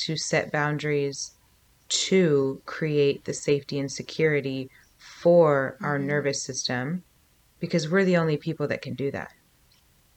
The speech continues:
Speaker 1: We advocate for
Speaker 2: Yeah, the
Speaker 1: ourselves.
Speaker 2: inner parent.
Speaker 1: Mm-hmm. And so where can you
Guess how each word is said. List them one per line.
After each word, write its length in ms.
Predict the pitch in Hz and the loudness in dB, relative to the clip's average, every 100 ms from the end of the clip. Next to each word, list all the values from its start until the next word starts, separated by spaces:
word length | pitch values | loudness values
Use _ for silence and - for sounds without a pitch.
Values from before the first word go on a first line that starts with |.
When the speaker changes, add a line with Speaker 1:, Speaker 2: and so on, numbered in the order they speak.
| _ | _
Speaker 1:
We 180 | 175 - | 0 2
advocate 460 | 151 147 147 147 - | 2 0 -4 -4 -6
for 140 | 143 | -4
Speaker 2:
Yeah, 20 | |
the 40 | 123 | -4
Speaker 1:
ourselves. 360 | - - 127 | -4 -6 -6
Speaker 2:
inner 160 | 175 175 | -6 -8
parent. 440 | 170 175 170 165 - 208 - - - - - - - - - - - - - - - - - - - - - - - - - | -6 -4 -4 -6 -8 -12 -12 -20 -20 -20 -20 -20 -20 -20 -20 -20 -20 -20 -20 -20 -20 -20 -20 -20 -20 -20 -20 -20 -20 -12 0
Speaker 1:
Mm-hmm. 560 | 156 127 143 143 131 135 - - _ - - - - - _ - | 0 2 2 2 0 -6 -16 -20 _ -20 -20 -20 -20 -20 _ -4
And 160 | 160 | -2
so 500 | - 156 147 143 143 - _ | 0 0 0 0 -4 -10 _
where 680 | 156 147 165 165 165 180 190 - _ _ _ _ _ _ _ _ | -4 2 4 6 6 4 2 -10 _ _ _ _ _ _ _ _
can 260 | - 160 151 | -2 0 0
you 560 | 151 147 143 139 139 | 2 2 2 0 -6